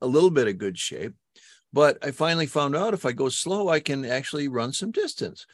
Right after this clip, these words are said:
And so I started just building it up so that, you know, the big overcoming thing to starting being a runner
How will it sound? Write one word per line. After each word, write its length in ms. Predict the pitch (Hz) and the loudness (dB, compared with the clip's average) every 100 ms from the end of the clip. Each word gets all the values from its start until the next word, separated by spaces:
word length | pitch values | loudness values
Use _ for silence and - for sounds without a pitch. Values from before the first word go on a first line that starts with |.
| - - _ | -20 -20 _
And 160 | 170 165 | 0 2
so 140 | 185 | 2
I 60 | 175 | 2
started 280 | 170 233 214 | 4 2 2
just 320 | 170 135 113 | -4 -6 4
building 320 | 147 170 185 | 4 4 2
it 80 | 196 | 0
up 160 | 139 | 0
so 140 | - 143 | 0 2
that, 120 | 143 | 2
you 80 | 165 | 2
know, 120 | 151 | 0
the 80 | 135 | 0
big 280 | 147 453 403 | 4 4 6
overcoming 640 | 135 120 - 131 131 120 | 2 0 -4 -4 -2 -4
thing 280 | - 123 117 | -2 -2 -2
to 100 | 101 | -4
starting 460 | - 131 156 135 | -2 2 2 0
being 200 | 101 95 | -2 -4
a 60 | 92 | -4
runner 380 | 92 92 101 | -6 -6 -8